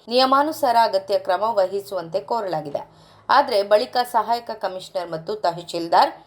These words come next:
ಹಠಾತ್ತಾಗಿ ಇಲ್ಲಿನ ನೇಮೋತ್ಸವಕ್ಕೆ ತಡೆ ಆದೇಶ ನೀಡಿದ್ದಾರೆ. ಇದರಿಂದ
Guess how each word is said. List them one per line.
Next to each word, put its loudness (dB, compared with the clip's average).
ಹಠಾತ್ತಾಗಿ 2
ಇಲ್ಲಿನ -4
ನೇಮೋತ್ಸವಕ್ಕೆ -6
ತಡೆ 0
ಆದೇಶ 0
ನೀಡಿದ್ದಾರೆ. -4
ಇದರಿಂದ 2